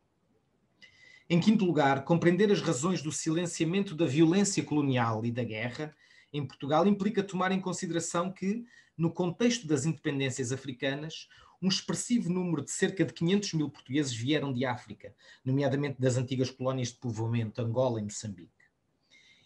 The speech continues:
Isto significa que, a partir de finais da década de mil novecentos e setenta,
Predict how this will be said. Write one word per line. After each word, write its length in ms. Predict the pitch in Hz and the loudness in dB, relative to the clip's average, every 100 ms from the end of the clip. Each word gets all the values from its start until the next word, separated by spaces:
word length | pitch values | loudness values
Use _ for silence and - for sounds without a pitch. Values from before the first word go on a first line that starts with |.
| - | -6
Isto 200 | 165 - | -6 0
significa 640 | 240 214 202 - 185 185 | 2 2 0 0 -2 -2
que, 120 | 180 | 0
a 60 | 175 | 2
partir 420 | 170 - 214 233 | 2 0 2 0
de 100 | 156 | 0
finais 640 | - - 156 185 196 139 | -8 -4 0 2 2 0
da 100 | 113 | -2
década 380 | 123 131 - 117 | -2 -2 -2 -6
de 80 | 110 | -4
mil 120 | 120 | -2
novecentos 380 | 117 110 120 117 | -2 -4 -6 -8
e 60 | 117 | -8
setenta, 580 | - 131 120 120 165 | -6 -4 -4 -6 -12